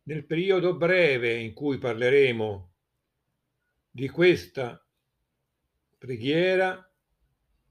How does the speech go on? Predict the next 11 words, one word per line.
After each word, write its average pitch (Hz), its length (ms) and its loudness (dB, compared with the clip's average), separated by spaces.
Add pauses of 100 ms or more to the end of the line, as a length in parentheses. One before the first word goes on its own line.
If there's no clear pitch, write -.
(840)
di 175 160 -6
quello 214 500 8
che 190 460 -4 (240)
avete 170 540 -8
conosciuto 151 1200 -6
o 151 140 -14
che - 180 -6
pensate 131 580 -8
di 113 120 -10
conoscere, 95 760 -10 (1800)
perché 156 840 2